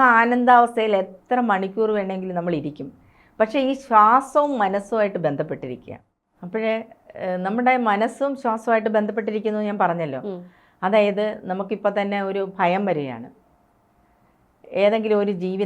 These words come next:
Speaker 1: നമ്മളെ ആക്രമിക്കാൻ വരുന്നു, നമ്മുടെ ശ്വാസം എങ്ങനെയായിരിക്കും?
Speaker 2: കൂ-, പെട്ടെന്ന് പെട്ടെന്ന്
Speaker 1: പെട്ടെന്ന്
Speaker 2: നമ്മള്
Speaker 1: പെട്ടെന്ന് ശ്വാസഗതി വർദ്ധിച്ചിരിക്കുന്നതായിട്ട് കാണാം, അണയ്ക്കും അല്ലേ,
Speaker 2: അതെ.
Speaker 1: കിതപ്പായിട്ട് വരും. നമുക്ക് ചിലപ്പോൾ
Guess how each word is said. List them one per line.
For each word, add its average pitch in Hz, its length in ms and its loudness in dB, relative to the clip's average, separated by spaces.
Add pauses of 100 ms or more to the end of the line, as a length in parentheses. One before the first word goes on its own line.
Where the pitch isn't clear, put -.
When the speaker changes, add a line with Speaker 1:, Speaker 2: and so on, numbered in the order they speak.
Speaker 1:
നമ്മളെ 175 280 0
ആക്രമിക്കാൻ 185 520 -2
വരുന്നു, 131 260 -8 (840)
നമ്മുടെ 214 300 0
ശ്വാസം 185 420 -2 (260)
എങ്ങനെയായിരിക്കും? 165 640 -4 (1300)
Speaker 2:
കൂ-, 208 200 -6 (120)
പെട്ടെന്ന് 208 340 -6
പെട്ടെന്ന് 202 280 -6
Speaker 1:
പെട്ടെന്ന് 220 320 2
Speaker 2:
നമ്മള് 247 100 4
Speaker 1:
പെട്ടെന്ന് 190 340 0
ശ്വാസഗതി 190 580 0
വർദ്ധിച്ചിരിക്കുന്നതായിട്ട് 175 800 -2 (100)
കാണാം, 131 280 -8 (380)
അണയ്ക്കും 185 340 2
അല്ലേ, 202 180 4
Speaker 2:
അതെ. - 320 -14
Speaker 1:
കിതപ്പായിട്ട് 202 580 8
വരും. 135 180 -6 (360)
നമുക്ക് 190 200 -2
ചിലപ്പോൾ 214 240 2